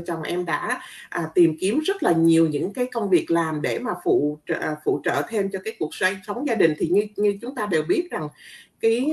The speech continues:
à, thời, à, đại mà, à, kinh tế lạm phát ở toàn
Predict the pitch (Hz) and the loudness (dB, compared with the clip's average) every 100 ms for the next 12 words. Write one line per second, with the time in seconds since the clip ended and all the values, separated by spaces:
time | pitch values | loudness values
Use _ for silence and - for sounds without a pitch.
0 | 294 214 202 - 185 151 160 160 151 151 | 0 -2 -4 -2 0 0 -2 -4 -4 -2
1 | 151 156 165 156 151 147 _ - - 160 | -2 -2 -2 -4 -6 -10 _ -20 -12 -8
2 | 151 147 208 208 226 285 302 - 165 262 | -8 -2 -2 2 2 4 2 0 -8 -10
3 | 285 - 175 214 | -8 -6 -2 -2